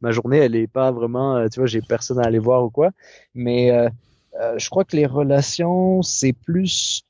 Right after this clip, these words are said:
euh, du, ça dépend. Certaines relations, la distance, ça va tellement bonifier ta relation avec les autres. C'est une expérience qui est assez extraordinaire parce que avec la distance, tu vas te,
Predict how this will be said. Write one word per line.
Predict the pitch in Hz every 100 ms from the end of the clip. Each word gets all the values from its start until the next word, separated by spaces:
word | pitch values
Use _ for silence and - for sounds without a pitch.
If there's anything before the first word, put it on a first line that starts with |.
| _ _ _ _ -
euh, | - -
du, | 143 147 _ _ _ _ -
ça | 180
dépend. | 156 139 147
Certaines | 113 175 202 190
relations, | 156 131 127 165
la | 170 117
distance, | 110 127 - - 147 170 165
ça | - 120
va | 104 104
tellement | - 143 147 170
bonifier | 135 120 143 135 127 - 131 156 _ _ -
ta | 123
relation | 113 120 113 151
avec | 135 127 -
les | 117 123
autres. | 151 - _ - -
C'est | - 131
une | 120
expérience | 135 - 127 139 156
qui | -
est | 110
assez | - 170
extraordinaire | 139 - 127 117 120 143 143
parce | 113 -
que | 120 110
avec | 117 127
la | 135
distance, | 120 120 156 165
tu | - 117
vas | 120
te, | 117 113 107